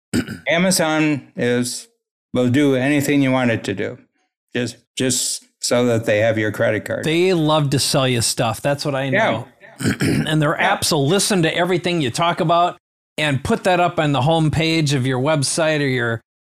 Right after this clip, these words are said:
Speaker 2: uh, buying app anytime you'll want. And, and what I did do is I set up a shortcut link. So if you just wanna get the book, you can head over to capabilityamplifier dot com slash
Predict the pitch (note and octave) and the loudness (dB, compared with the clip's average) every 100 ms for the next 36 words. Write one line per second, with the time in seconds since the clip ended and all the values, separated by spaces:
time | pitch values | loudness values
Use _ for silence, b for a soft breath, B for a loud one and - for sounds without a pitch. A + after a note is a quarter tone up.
0 | _ C#3 C#3 B2+ A#2 C#3+ D3+ D3 C#3+ C3+ | _ -2 0 0 -2 -2 -2 -4 -2 -4
1 | C#3+ C3+ B2 D3 C3 B2+ A#2+ B2 B2+ A#2 | -2 -2 -2 -2 -2 -2 -2 -2 -2 -4
2 | - D3 C#3+ D#3 D3+ - D3+ D#3 D3 F#3 | -2 -2 -2 -2 -2 0 0 2 2 2
3 | E3 E3 C#3 C#3 C3 - D#3+ D3+ - B2 | 2 0 0 0 -2 0 0 0 -2 -2
4 | - D#3 D#3 E3 - C3+ B2 - C3+ C#3 | 0 -2 -2 -4 -4 -4 -4 -4 -4 -2
5 | C3 E3+ F#3 D3+ C3+ C#3 A#2 A2+ D3+ - | -2 -2 -2 0 -2 -2 -4 -2 -2 -4
6 | - _ _ _ _ D#3+ D#3 D3 C#3+ C#3+ | -12 _ _ _ _ -2 0 2 2 2
7 | C#3+ C3+ B2+ - C#3+ C3+ C3+ B2+ B2 A#2+ | 0 0 -2 -2 -2 -2 -2 -2 -4 -6
8 | A#2+ C3 A#2+ A#2+ - B2+ A#2 - C3+ C3 | -4 -2 -2 -4 -4 -4 -4 -4 -2 -2